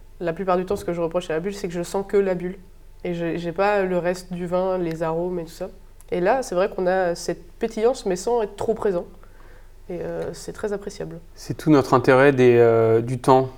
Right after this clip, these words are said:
Speaker 2: où on va laisser le vin sur latte, euh, puisque c'est à ce moment-là que la bulle va s'affiner. Elle va passer d'une bulle très grossière, euh, au début de son élevage, euh, à une bulle qui va,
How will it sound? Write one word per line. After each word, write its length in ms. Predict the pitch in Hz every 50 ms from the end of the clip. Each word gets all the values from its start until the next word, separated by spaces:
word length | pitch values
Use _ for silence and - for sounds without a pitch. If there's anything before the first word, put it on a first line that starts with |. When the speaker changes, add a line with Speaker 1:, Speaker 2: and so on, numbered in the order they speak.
| - -
Speaker 2:
où 40 | -
on 220 | 127 127 120 117 117
va 100 | 117 117
laisser 240 | 120 120 - -
le 80 | 131 127
vin 200 | 123 120 131 127
sur 200 | 123 - 139 131
latte, 340 | 127 123 123 - - - - 123
euh, 220 | 120 127 120 113 113
puisque 340 | 113 - - - - 127 123
c'est 140 | 123 -
à 60 | 117 117
ce 120 | - - 135
moment-là 260 | 127 127 127 135 139
que 80 | 135 -
la 80 | 120
bulle 180 | 120 127 135 127
va 140 | 120 123 120
s'affiner. 540 | - - 123 - - 131 131 147 175 - - - - - - - - -
Elle 180 | - 127 120 123
va 160 | 123 123 123
passer 380 | 123 127 127 117 - - 147 147
d'une 240 | 135 127 127 127 123
bulle 260 | 120 127 131 123 123
très 240 | - - - 160 156
grossière, 640 | 143 143 147 147 139 - - 151 147 143 139 127
euh, 540 | 123 120 120 120 117 113 117 117 113 117 120 -
au 140 | 139 135 127
début 260 | 120 123 123 135 139
de 60 | -
son 140 | - 143 131
élevage, 460 | 123 120 117 131 147 160 170 170 170 165
euh, 840 | 151 135 - 143 135 123 117 117 117 117 117 120 120 120 123 123 127 135 147 139
à 100 | 120 120
une 100 | 123 127
bulle 220 | 127 147 160 156
qui 140 | 156 - 143
va, 340 | 120 120 117 117 110 107 -